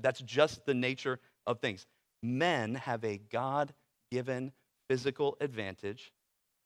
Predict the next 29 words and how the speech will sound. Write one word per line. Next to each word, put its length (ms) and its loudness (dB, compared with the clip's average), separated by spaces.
that 160 -2
was 200 -6
given 300 2
to 100 2
them 220 0
by 300 4
God 440 -4
for 100 -2
the 80 0
provision 680 -2
and 140 -8
protection 680 -4
of 180 -10
those 440 -4
under 320 -4
their 180 -2
care, 340 -10
namely 520 -4
their 160 0
wife 340 -8
and 120 -4
children. 360 -6
And 140 -2
the 60 -4
man's 300 -2
strength, 500 -4
the 80 0
husband's 520 -8
strength, 400 -8